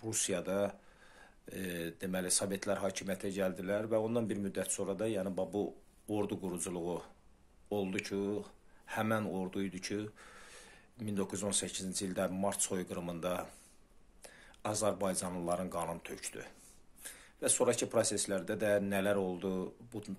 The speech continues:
bunu tarix göstərdi. Həmən o proses, həmən o Sovet ordusu idi ki, min doqquz yüz doxsanıncı ildə iyirmi yanvarda Azərbaycan xalqının qanını tökdü. Tək Azərbaycan xalqından söhbət getmir, ümumiyyətlə, S S R məkanında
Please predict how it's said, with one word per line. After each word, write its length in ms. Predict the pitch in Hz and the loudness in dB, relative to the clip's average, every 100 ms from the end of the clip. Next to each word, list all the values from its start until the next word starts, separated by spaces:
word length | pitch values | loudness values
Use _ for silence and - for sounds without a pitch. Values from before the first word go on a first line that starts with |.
| - | -4
bunu 140 | 98 | -4
tarix 400 | - 98 95 92 | 2 2 2 0
göstərdi. 800 | 104 98 98 95 - 98 95 95 - - - - | -2 0 0 -2 -2 0 0 -4 -12 -18 -18 -6
Həmən 240 | 120 123 | 0 4
o 80 | 117 | 4
proses, 680 | - 110 - 110 104 - - - - | 4 4 4 2 2 0 0 -4 -2
həmən 180 | 110 117 | 2 4
o 80 | |
Sovet 400 | 101 104 104 101 | 4 2 2 0
ordusu 400 | 107 92 95 - | -2 -2 -2 -2
idi 160 | 92 90 - | -2 -4 -4
ki, 80 | 95 90 - | -4 -4 -6
min 160 | 104 101 | -4 -2
doqquz 320 | 98 - 90 | -4 -4 -4
yüz 20 | |
doxsanıncı 560 | 98 - 92 90 92 92 | 0 0 0 0 0 0
ildə 140 | 87 87 | -2 -4
iyirmi 300 | 92 98 92 | -2 -2 -2
yanvarda 560 | 87 85 82 92 90 - - - - - - | -2 -2 -2 -2 -4 -4 -14 -20 -20 -14 -4
Azərbaycan 540 | 101 98 90 95 92 | -2 0 0 0 -2
xalqının 420 | - 87 87 90 | -2 -2 -2 -4
qanını 300 | 87 87 85 | -2 -2 -4
tökdü. 460 | - - - 73 - - - - - - - | -6 -8 -8 -10 -10 -14 -14 -14 -14 -14 0
Tək 300 | 151 151 - 113 | 4 4 2 4
Azərbaycan 560 | 113 113 104 110 117 113 | 6 6 6 6 6 4
xalqından 480 | 107 101 98 98 | 6 6 4 0
söhbət 380 | 95 95 90 95 - | 0 -2 -4 -4 -4
getmir, 320 | 98 104 101 | -4 -2 -2
ümumiyyətlə, 600 | 101 110 113 113 - 101 92 | 0 -2 2 2 2 2 4
S 320 | - - - | 4 4 4
S 200 | 110 113 | 4 4
R 80 | 107 | 2
məkanında 540 | 107 98 107 98 95 | 0 0 0 0 2